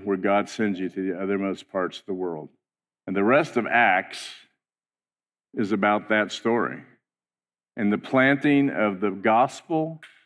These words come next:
and the, the, the new covenant churches all over the world at that time. In the Bible, at least all the way to Rome and all kinds of places in between.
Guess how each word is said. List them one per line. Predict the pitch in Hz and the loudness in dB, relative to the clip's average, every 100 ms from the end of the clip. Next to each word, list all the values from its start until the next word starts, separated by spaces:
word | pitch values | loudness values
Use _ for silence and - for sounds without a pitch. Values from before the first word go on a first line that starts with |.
| _ _ | _ _
and | 104 95 | -4 -2
the, | 98 | 0
the, | 87 107 104 | -2 0 0
the | 98 104 | 0 2
new | 120 143 | 4 4
covenant | 135 151 143 143 110 | 4 2 4 0 0
churches | - 143 139 143 131 - | 0 -2 0 0 -2 -2
all | 107 123 135 | 2 4 4
over | 131 123 123 123 120 - _ _ _ _ _ - | 4 4 2 0 -2 -12 _ _ _ _ _ -4
the | 110 | 0
world | 107 127 120 107 | 2 4 4 4
at | 98 98 | 0 2
that | 107 82 | 0 0
time. | 120 95 82 78 - _ _ _ _ _ _ _ _ _ | -4 -4 -4 -8 -16 _ _ _ _ _ _ _ _ _
In | - 120 | -2 2
the | 113 | 4
Bible, | 107 131 131 117 110 | 6 6 6 4 2
at | 110 | 4
least | 123 117 - | 2 2 0
all | 104 113 | 2 2
the | 113 | 2
way | 107 107 | 0 0
to | 95 | -2
Rome | 101 107 87 71 _ _ _ _ _ _ _ _ _ _ _ _ _ _ _ _ _ - | -2 -4 -6 -12 _ _ _ _ _ _ _ _ _ _ _ _ _ _ _ _ _ -10
and | 101 98 | -4 0
all | 107 113 | 2 2
kinds | 117 110 101 | 2 0 0
of | - | -2
places | 101 92 95 87 | -2 -2 -4 -6
in | 92 | -6
between. | 85 - 90 78 - | -6 -8 -10 -10 -12